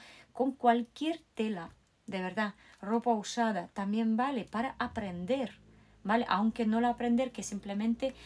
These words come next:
eh, pues, reutilizar. Tenemos que reutilizar las cosas también. Y bueno, ya os he dicho, tenemos patrón,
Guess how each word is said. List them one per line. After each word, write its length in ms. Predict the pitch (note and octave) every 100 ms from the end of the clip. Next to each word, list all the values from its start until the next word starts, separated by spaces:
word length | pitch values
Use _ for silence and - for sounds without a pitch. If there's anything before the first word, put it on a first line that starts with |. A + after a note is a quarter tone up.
| - - -
eh, 380 | A3+ A3+ G#3+ - -
pues, 440 | G3 F3+ - - - - -
reutilizar. 800 | G3+ F#3+ F3+ - F3 - - D4 D4+ - - - -
Tenemos 320 | F#3+ F#3 A3
que 200 | - A#3+ - - - -
reutilizar 680 | G#3 G#3 G3+ G3 F#3+ - F#3+
las 160 | F3 -
cosas 380 | - - G3
también. 420 | - F3 A3+ C#4 - _ - - - - - - - - - - _
Y 140 | - C4+
bueno, 400 | A#3+ G#3 F3+ - - - - -
ya 180 | G#3+ A3+
os 140 | A3
he 80 | G#3+
dicho, 300 | F#3+ F#3 G3+
tenemos 400 | G3+ G#3+ G#3 A3+
patrón, 500 | - G3+ B3+ D#4